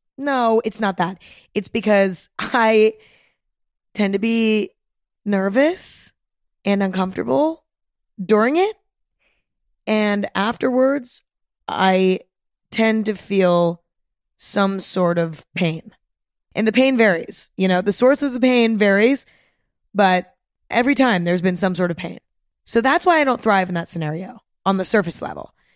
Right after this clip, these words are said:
But it's back on my mind, okay? Because these days,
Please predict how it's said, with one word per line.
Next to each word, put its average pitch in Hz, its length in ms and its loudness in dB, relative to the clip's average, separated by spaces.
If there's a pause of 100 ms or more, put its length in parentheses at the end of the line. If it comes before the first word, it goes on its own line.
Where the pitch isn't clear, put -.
(680)
But 233 100 2
it's 226 120 0
back 240 200 0
on 247 80 0
my 220 120 0
mind, 170 360 -4 (640)
okay? 185 300 0
Because 180 600 -2 (540)
these 226 260 0
days, 220 640 4